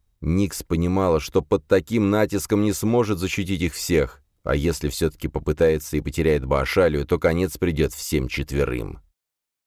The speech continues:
Но сможет ли она пожертвовать Даалом и Пиларом, чтобы защитить Баашалию? Никс знала ответ.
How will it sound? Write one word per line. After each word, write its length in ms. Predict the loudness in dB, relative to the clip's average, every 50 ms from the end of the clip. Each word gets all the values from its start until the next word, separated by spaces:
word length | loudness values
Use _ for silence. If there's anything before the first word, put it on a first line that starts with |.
| _ -4
Но 160 | -2 0 0
сможет 540 | 0 -2 -2 0 0 0 0 -2 -2 -2 -2
ли 60 | 0
она 200 | 0 0 -2 -2
пожертвовать 640 | -2 -2 0 0 0 -2 -2 -4 -4 -4 -4 -2 0
Даалом 440 | 2 2 4 4 2 2 0 -2
и 120 | -4 -6 -4
Пиларом, 580 | -2 0 2 2 4 2 2 2 0 -2 -4 -8 _ _
чтобы 380 | -20 -18 -2 0 0 2 2 0
защитить 500 | -2 -2 -4 -4 -6 -6 -6 -4 -4 2
Баашалию? 800 | 4 4 4 4 4 2 2 2 2 2 0 -2 -4 -6 -6 -8 -14 _ _ _ _ _ _ _
Никс 600 | -4 -2 0 2 2 0 -2 -4 -8 -12 -12 -14 _ _ _ _
знала 580 | -8 -6 -2 0 2 2 2 2 0 0 -2 -4
ответ. 580 | -4 -6 -6 -6 -4 -4 -6 -6 -10 -16 -20